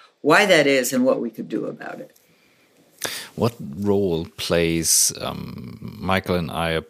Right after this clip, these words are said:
Speaker 2: currently, um, thinking, um, on, on a book chapter writing about learning and,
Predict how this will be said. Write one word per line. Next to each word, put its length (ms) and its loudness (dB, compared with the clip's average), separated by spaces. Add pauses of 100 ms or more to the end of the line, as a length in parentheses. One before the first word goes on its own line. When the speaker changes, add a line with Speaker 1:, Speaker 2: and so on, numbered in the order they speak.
(100)
Speaker 2:
currently, 580 -2
um, 380 -8
thinking, 1000 -2
um, 400 -8 (280)
on, 540 -10
on 80 -4
a 40 2
book 360 0
chapter 580 0
writing 540 0
about 260 -2
learning 680 -6
and, 500 -6